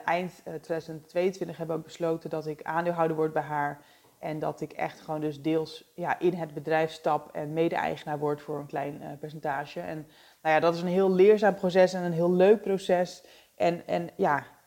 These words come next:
ik ben heel blij daarmee. Het is echt een hoogtepunt ook die ik wil noemen.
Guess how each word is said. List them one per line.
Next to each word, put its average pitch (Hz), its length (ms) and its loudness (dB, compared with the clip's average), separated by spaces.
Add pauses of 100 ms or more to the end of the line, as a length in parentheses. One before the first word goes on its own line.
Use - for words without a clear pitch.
(220)
ik 170 160 -8
ben 175 120 4
heel 196 140 8
blij 180 280 12
daarmee. 240 320 8
Het 165 120 4
is - 80 -12
echt 196 200 -2
een 185 60 -8
hoogtepunt 196 540 0
ook 185 260 2
die 180 120 0
ik 160 60 -6
wil 170 120 -2
noemen. 208 360 -2